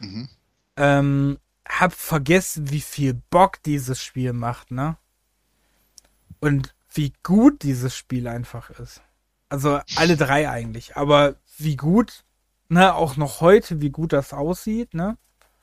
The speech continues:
Speaker 2: Die Definitive
Speaker 1: Ja.
Speaker 2: Edition. Du bist grad übrigens ziemlich leise geworden, wollte ich dir nur sagen.
Speaker 1: Ich hab nix gemacht.
Speaker 2: Okay.
Speaker 1: Also nicht, dass ich wüsste. Okay. Hm.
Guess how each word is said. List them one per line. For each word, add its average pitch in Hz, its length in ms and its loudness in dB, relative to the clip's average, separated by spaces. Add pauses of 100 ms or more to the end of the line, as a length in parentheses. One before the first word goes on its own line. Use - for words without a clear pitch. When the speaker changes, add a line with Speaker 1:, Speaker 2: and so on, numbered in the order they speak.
(1120)
Speaker 2:
Die 147 80 -8
Definitive 180 480 2
Speaker 1:
Ja. 175 120 -2
Speaker 2:
Edition. 180 480 -2 (1000)
Du - 80 -20
bist - 180 -6
grad 147 220 2
übrigens 143 320 0
ziemlich 151 220 -2
leise 139 280 -4
geworden, 107 380 -8 (160)
wollte 120 160 -6
ich 120 80 -8
dir - 80 -10
nur 113 180 -6
sagen. 110 260 -10 (1000)
Speaker 1:
Ich - 120 -8
hab - 120 -16
nix - 220 -12
gemacht. 131 420 -8 (520)
Speaker 2:
Okay. 131 200 -4 (120)
Speaker 1:
Also 82 240 -12
nicht, 87 300 -14
dass 90 80 -12
ich - 160 -12
wüsste. 95 300 -2 (1080)
Okay. 110 320 -10 (4000)
Hm. 143 340 0